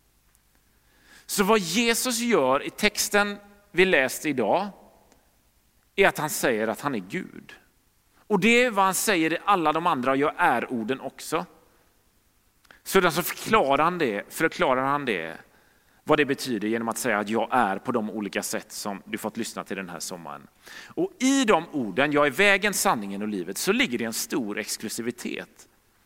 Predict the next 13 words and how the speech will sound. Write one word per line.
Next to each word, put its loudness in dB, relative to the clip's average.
Jesus 6
menar 6
inte 2
att 2
han 2
är 4
en 0
väg, 0
utan 0
att -6
han -2
är -2
vägen. -6